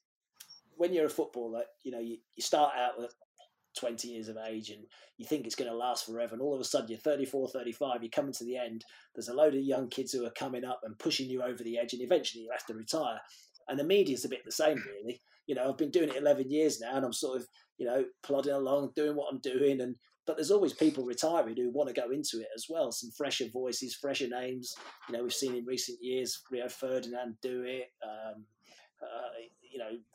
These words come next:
Peter Crouch, people now do, Joe Cole, people who are just finishing and coming out the game and going into it. So at some point, I'm gonna be a bit like a footballer. I'm gonna be over the edge and, and gone again. But try and cling on as long as possible and try and do it as long as possible 'cause it's something I absolutely love.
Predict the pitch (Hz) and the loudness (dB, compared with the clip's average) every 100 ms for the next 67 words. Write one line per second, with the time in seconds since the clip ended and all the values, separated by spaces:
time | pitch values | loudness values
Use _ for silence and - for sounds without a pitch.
0 | _ - 147 127 - 131 131 127 - - | _ -2 -2 -2 -4 0 0 0 -4 -4
1 | 135 131 120 139 123 117 117 123 120 - | -2 -2 -4 -4 -6 -8 -10 -8 -4 -4
2 | - 123 135 - 131 123 127 123 123 170 | -2 -2 -4 -4 -2 -2 -2 -4 -2 0
3 | 160 143 135 151 - 143 135 127 113 151 | 2 2 2 0 -2 -2 -2 -2 -2 -2
4 | 131 135 135 120 131 120 120 123 123 131 | 0 -2 -4 -2 -2 -2 -2 -2 0 -2
5 | 139 - 104 104 - - - 160 - - | -4 -4 -6 -8 -14 -16 -2 -2 0 4
6 | 220 160 117 117 127 143 143 131 - 135 | 6 4 0 -4 -2 -2 0 -2 -2 -2
7 | 117 117 123 - - - 117 113 139 113 | -2 -2 -4 -2 -4 -4 -4 -4 -4 -6
8 | 123 151 143 - 127 120 113 127 120 - | 2 4 4 2 -2 -2 -4 -6 -6 -10
9 | 135 123 113 165 165 120 117 104 - - | -8 -8 -2 2 2 2 -4 -6 -12 -20
10 | - 147 131 - _ _ - 165 131 151 | -6 -2 -2 -4 _ _ 2 2 2 0
11 | 139 135 120 135 127 - 151 151 131 113 | 0 0 0 0 -2 2 2 4 0 -4
12 | 117 - 127 123 147 147 127 113 110 123 | -2 -4 -4 0 0 0 -4 -6 -6 -6
13 | - 113 113 - 117 113 113 117 - 117 | -6 -6 -2 -2 -2 -6 -4 -4 -4 -4
14 | 110 113 131 | -4 -8 -8